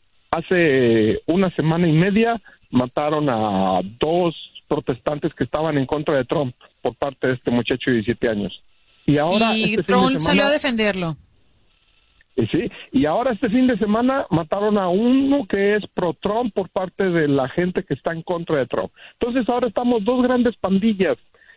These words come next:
Speaker 1: ¿sí? Y una de esas pandillas está, ah, es apoyada por el presidente. Y el presidente les dice, "Vayan y atáquenlos", porque ese es el mensaje de él. Y Biden, al contrario, si te fijas, ahorita Trump va a ir a Kenosha, ¿a qué?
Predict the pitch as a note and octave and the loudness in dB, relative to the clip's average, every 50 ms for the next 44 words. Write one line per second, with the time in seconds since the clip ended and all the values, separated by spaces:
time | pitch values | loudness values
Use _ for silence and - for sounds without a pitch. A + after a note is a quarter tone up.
0 | _ - - G3 G3 G#3+ G3+ - - - - D3 G3 B3+ C#4+ C#4+ C4+ C#4 C#4 C#4 | _ -4 0 0 0 0 -2 -6 -6 0 2 2 4 4 2 2 2 0 0 0
1 | D4 B3 - - F#3+ G3 G3+ G3 A#3 A#3 A3+ B3+ B3+ C4 - - - - - - | 0 -2 -2 -2 0 2 2 4 4 4 4 2 2 0 -4 -8 -20 -20 -18 -8
2 | - - D#3 - - - G#3+ A3 A3 G#3+ G#3 - - F#3 E3 D#3 - - D#3 D3 | -4 -4 -4 -4 -2 -4 -2 0 0 0 -2 0 -2 -2 -2 -2 -2 -4 -4 -4
3 | - - - D3 - - D#3+ D#3+ D#3 G#3 B3 B3+ C4 B3 G3 - F3+ D#3+ D3+ D3 | -4 -6 -6 -4 -4 -2 -2 0 0 0 0 0 -2 -2 -2 -2 0 0 0 0
4 | - - D3 B2+ - C3+ B2 C3+ B2+ A#2 A2+ - - E2+ F2 - _ _ - _ | -2 -2 -4 -2 0 0 0 0 0 -2 -2 -4 -4 -6 -6 -6 _ _ -20 _
5 | - - D#3+ E3+ E3 - - E3+ F3 - F3+ F3+ E3+ G#3+ A3+ F#3+ B3 A3 G#3 F#3 | 0 0 2 2 2 0 -2 -4 -2 0 0 0 2 0 -2 0 -2 -2 0 -2
6 | D#3+ D#3 E3+ F#3+ F3+ - D3+ C#3+ C#3 - - - - - - - C3+ D#3 G3 A3 | -2 0 0 0 2 2 0 -2 -2 -4 -10 -18 -18 -12 -6 -4 -2 0 0 2
7 | G#3+ A#3+ A#3+ - - - - A#2+ A#2 G#2 - - A#2+ B2 - - - - F2 E2+ | 2 2 0 0 -2 0 0 2 2 0 0 -2 -4 -4 -2 -2 -2 -2 0 0
8 | - - - - - - _ - B2+ - - G#3+ G#3+ G3+ A3 F#3+ - G3 F3 E3 | -2 -4 -8 -18 -20 -12 _ -6 -6 -4 -2 -2 -2 0 0 0 0 0 0 2
9 | C#3 C3+ C3 - F#3 F3+ D#3 F#3 E3+ D#3 C#3 A2+ A2+ A#2 A#2+ B2 A2 G#2+ - - | 2 0 0 0 -2 -2 0 0 0 0 2 2 2 2 2 2 0 -2 -6 -12
10 | - - - _ _ - C#3 C#3 C3 B2 E3+ F3+ G#3+ A3+ G#3 A#3 A3 G#3 F#3 - | -20 -20 -20 _ _ 0 0 0 0 0 -2 -2 0 0 2 2 2 0 0 0
11 | - D#3 D3 C3+ E3+ F3+ F#3+ G#3+ A#3 A#3+ A#3+ A3 - - F3 D#3+ F3+ E3+ - A3+ | 0 -2 0 0 0 0 0 2 0 0 0 -2 -2 -2 -2 0 -2 -2 0 0
12 | G#3 A3 B3+ A#3+ - _ _ - - D3+ E3 G3 F#3+ - G#3 F3+ E3 - _ - | 0 0 0 -2 -4 _ _ -6 -4 -2 -2 -2 -2 -2 -2 -2 -4 -6 _ -6
13 | - A3 A#3+ B3 A#3 - - F3+ F#3 F#3+ G3+ G3 G3 G3 - - D3+ E3 G#3 A#3 | -4 -2 0 0 -2 -2 -2 -2 0 2 2 2 0 0 -2 -4 -2 -2 0 -2
14 | A3+ - B3+ B3 - - - - - G3 D3+ G#2+ - | 0 0 -2 -2 -2 -4 -8 -6 -2 -2 0 -2 -2